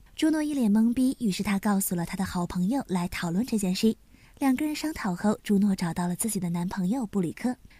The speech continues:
布里克也很惊讶，他也不知道该怎么办。朱诺说打掉，布里克没意见，这让朱诺很伤心地离开了。回到学校里的布里克和朱诺相处变得有点尴尬，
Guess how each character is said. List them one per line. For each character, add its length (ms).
布 100
里 120
克 120
也 160
很 180
惊 200
讶， 160
他 100
也 120
不 120
知 120
道 140
该 140
怎 160
么 80
办。 180
朱 140
诺 100
说 140
打 200
掉， 200
布 120
里 80
克 180
没 160
意 220
见， 180
这 120
让 140
朱 160
诺 180
很 200
伤 200
心 160
地 60
离 120
开 180
了。 140
回 160
到 120
学 140
校 200
里 100
的 100
布 140
里 100
克 200
和 120
朱 200
诺 200
相 240
处 180
变 140
得 100
有 100
点 160
尴 180
尬， 160